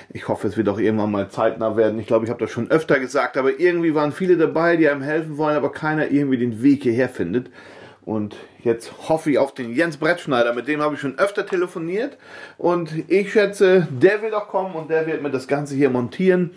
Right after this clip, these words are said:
auch wenn's ein bisschen was kostet. Aber selbst bei YouTube-Videos stört es halt, wenn die natürlich eine ganze Weile nachläuft. Und wenn ihr meine Videos verfolgt, dann wisst ihr, was ich meine. Und zum Teil schneide ich's schon raus, aber ich bin halt nicht der Mensch des großen Schneidens in meinem Video.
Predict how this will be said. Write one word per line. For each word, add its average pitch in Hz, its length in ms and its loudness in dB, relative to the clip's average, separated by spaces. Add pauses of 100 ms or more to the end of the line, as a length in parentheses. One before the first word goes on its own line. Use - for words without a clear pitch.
(440)
auch 160 280 2
wenn's 151 180 -4
ein 143 80 -10
bisschen 151 220 -2
was 135 160 0
kostet. 175 380 -2
Aber 120 200 2
selbst 156 400 -2
bei 147 140 -2
YouTube-Videos 139 760 0
stört 131 360 0
es - 160 -10
halt, 90 200 0
wenn 101 140 -4
die 110 80 -2
natürlich 104 380 -2
eine 104 100 -2
ganze 107 340 -2
Weile 92 240 2
nachläuft. 101 600 -2 (400)
Und 110 160 -4
wenn 120 120 4
ihr 117 120 4
meine 113 340 2 (140)
Videos 120 320 2
verfolgt, 113 500 0
dann 117 160 -2
wisst 143 220 -6
ihr, - 100 -8
was 135 220 0
ich 101 100 -18
meine. 113 360 -4 (680)
Und 104 380 -6 (180)
zum 139 220 2
Teil 170 320 2
schneide 165 340 -2
ich's 165 140 -6
schon 135 180 -2
raus, 151 380 0
aber 156 100 -6
ich 147 80 -6
bin 165 180 -2
halt 156 180 0
nicht 156 200 -8
der 143 100 0
Mensch 151 360 -4
des 143 220 -2
großen 147 360 0
Schneidens 135 560 0 (100)
in 113 120 -2
meinem 107 280 -2
Video. 135 480 4